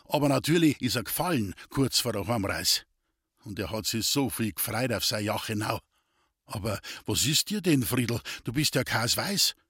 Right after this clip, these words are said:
Dir ist ungut? Wart, ich reib dir mit einem Brandwein ein und bring dir Tropfen. Schau nur, dass du nicht vom Stuhl fällst. Jetzt kippt mir heut aus dem Schrecken nimmer aus.“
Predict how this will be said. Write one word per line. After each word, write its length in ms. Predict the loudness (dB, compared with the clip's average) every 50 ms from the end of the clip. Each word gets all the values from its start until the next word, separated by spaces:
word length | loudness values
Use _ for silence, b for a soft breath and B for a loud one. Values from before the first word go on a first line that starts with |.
| _ _ -6
Dir 120 | -2 0
ist 140 | 2 2 4
ungut? 440 | 4 4 4 2 2 0 0 -2 -6 b b b b b b _ _
Wart, 360 | -2 0 2 2 0 0 -6 B B B B B
ich 140 | B 0 2
reib 220 | 2 2 2 0 0
dir 80 | 2
mit 140 | 4 4 4
einem 120 | 4 2
Brandwein 440 | 0 -2 0 0 0 0 2 2 2
ein 160 | 4 4 4
und 100 | 4 4
bring 180 | 4 2 0 2
dir 120 | 0 -2
Tropfen. 460 | 0 0 -2 0 0 -2 -2 -2 -2 B B B B B B
Schau 300 | -2 0 0 2 2 2
nur, 160 | 2 2 0
dass 300 | 0 0 0 0 0 0
du 80 | 0 -2
nicht 120 | -2 0
vom 160 | 0 0 0
Stuhl 300 | 0 0 0 0 2 2
fällst. 440 | 2 2 2 4 4 2 0 -2 B B B B B B B B
Jetzt 440 | -2 0 2 4 4 4 2 2 2
kippt 320 | 2 2 2 0 0 _
mir 160 | -2 0 0
heut 220 | 2 2 2 2 2
aus 160 | 0 2 2
dem 140 | 2 2 2
Schrecken 440 | 2 0 0 -2 -4 -4 -2 0
nimmer 260 | 4 4 4 4 4 2
aus.“ 300 | 2 2 2 2 2